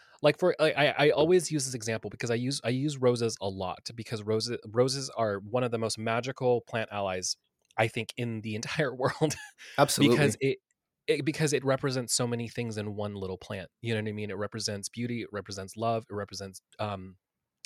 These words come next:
Speaker 1: um, peace, it represents lust, it represents sex, it represents,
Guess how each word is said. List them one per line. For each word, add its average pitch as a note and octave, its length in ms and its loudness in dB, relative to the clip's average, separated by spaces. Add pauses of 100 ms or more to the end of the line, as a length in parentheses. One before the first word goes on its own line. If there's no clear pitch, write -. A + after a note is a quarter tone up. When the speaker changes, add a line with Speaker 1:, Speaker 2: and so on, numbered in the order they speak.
(120)
Speaker 1:
um, G2+ 280 0
peace, D3 360 -2
it G2 80 -8
represents G2+ 600 -6 (540)
lust, B2+ 540 4
it A#2 100 -2
represents G#2 540 -4
sex, - 440 0
it A#2 60 -2
represents, G#2+ 640 -4